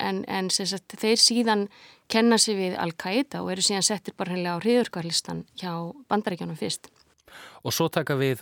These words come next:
Speaker 2: ótrúlegir atburðir. Eþíópía ræðst inn í landið með stuðningi Afríkubandalagsins og Bandaríkjanna og bráðabirgðastjórn er komið á. Al-Shabaab er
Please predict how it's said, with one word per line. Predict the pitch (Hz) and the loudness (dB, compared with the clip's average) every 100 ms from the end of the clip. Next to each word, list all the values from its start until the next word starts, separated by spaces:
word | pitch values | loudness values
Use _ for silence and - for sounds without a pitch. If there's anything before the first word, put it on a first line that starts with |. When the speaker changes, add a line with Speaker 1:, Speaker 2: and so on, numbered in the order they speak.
| - | -2
Speaker 2:
ótrúlegir | 131 - 104 90 92 - | -2 0 -2 -2 -2 -2
atburðir. | 139 - 101 82 - - - | -4 -2 -4 -4 -10 -16 -10
Eþíópía | 104 107 113 101 110 104 | -6 -4 -4 -4 -2 -2
ræðst | 107 110 - | 0 -2 -2
inn | 104 104 | -2 -4
í | - | -4
landið | 113 117 120 107 | -4 -2 -2 -2
með | 104 - - | -4 -6 -10
stuðningi | - 113 117 107 110 107 | -4 -2 -2 -2 -2 -2
Afríkubandalagsins | 110 - 120 120 120 120 117 123 - | -2 -4 -4 -4 -2 -2 -2 -2 -2
og | 95 - | -4 -2
Bandaríkjanna | 117 - 127 135 147 _ - - - | -2 0 0 0 -2 _ -20 -20 -6
og | - - | -4 2
bráðabirgðastjórn | 151 160 127 113 101 - 95 - 87 | 2 4 2 2 0 -2 -4 -4 -8
er | 85 - | -8 -4
komið | 110 85 85 - | -2 -2 -8 -2
á. | 135 90 _ _ - - - | -2 -2 _ _ -20 -20 -14
Al-Shabaab | - 90 - 87 107 127 - | -6 -4 -4 0 0 -2 -2
er | 127 | -6